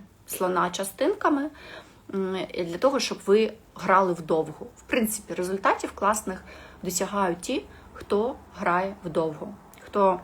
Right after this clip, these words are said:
вміє на шляху себе підтримати. Це як спорт. Давайте уявимо,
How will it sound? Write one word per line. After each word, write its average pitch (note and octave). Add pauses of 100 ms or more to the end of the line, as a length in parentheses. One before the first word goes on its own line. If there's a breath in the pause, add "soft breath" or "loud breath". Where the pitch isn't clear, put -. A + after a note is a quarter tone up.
(120)
вміє G3
на G#3
шляху A3+ (880)
себе G#3
підтримати. G3
Це B3+
як F4
спорт. - (560 loud breath)
Давайте B3
уявимо, G#3